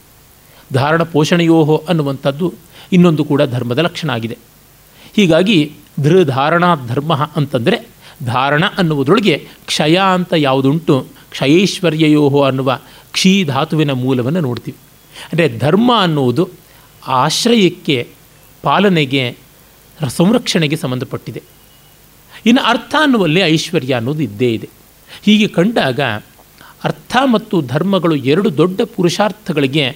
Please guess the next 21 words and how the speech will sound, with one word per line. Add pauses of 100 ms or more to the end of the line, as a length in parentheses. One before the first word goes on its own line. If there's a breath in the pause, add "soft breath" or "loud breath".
(320 loud breath)
ಕ್ಷತ್ರಿಯ (160)
ಅನಿವಾರ್ಯನಾಗಿಬಿಡ್ತಾನೆ. (380 loud breath)
ಕಾಮ
ಅನ್ನೋದು
ಎಲ್ಲರಲ್ಲೂ
ಸಹಜವಾಗಿದೆ.
ಬಯಕೆ
ಇಲ್ಲದ
ಪ್ರಾಣಿ
ಎಲ್ಲಿದೆ? (140)
ಬಯಕೆ
ಇಲ್ಲದ
ಜೀವಿ
ಎಲ್ಲಿದೆ? (560 loud breath)
ಆದರೆ
ಬಯಕೆಗೆ (320 loud breath)
ಪೂರೈಕೆ
ಒಂದು
ಬೇಕು, (300 loud breath)
ಆ
ಪೂರೈಕೆಗೆ